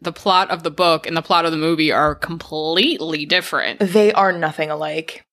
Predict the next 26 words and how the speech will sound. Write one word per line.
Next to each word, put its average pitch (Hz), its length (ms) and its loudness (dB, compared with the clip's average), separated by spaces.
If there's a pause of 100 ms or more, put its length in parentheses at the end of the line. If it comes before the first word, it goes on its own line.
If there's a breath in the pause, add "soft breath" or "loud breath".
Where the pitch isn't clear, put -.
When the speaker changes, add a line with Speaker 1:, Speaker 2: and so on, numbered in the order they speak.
Speaker 1:
It's 190 140 -4
very 254 280 2
loosely 196 640 2
based 151 360 -2
off 151 260 0
the 156 100 -4
book 147 440 -2
by 143 500 -2
Lois 160 280 0
Duncan, 151 580 -4 (320)
and 147 420 0 (100)
she - 200 -2
does 302 120 0
not 226 240 2
like 190 280 0
the 165 80 -6
movie, 151 500 -4
Speaker 2:
Mm. - 20 -14 (200)
Speaker 1:
unsurprisingly, 151 880 -2
which 151 200 -4
I'll - 120 4
talk 180 240 2
a 202 80 4
little 190 260 2
bit 170 280 2
about 156 480 0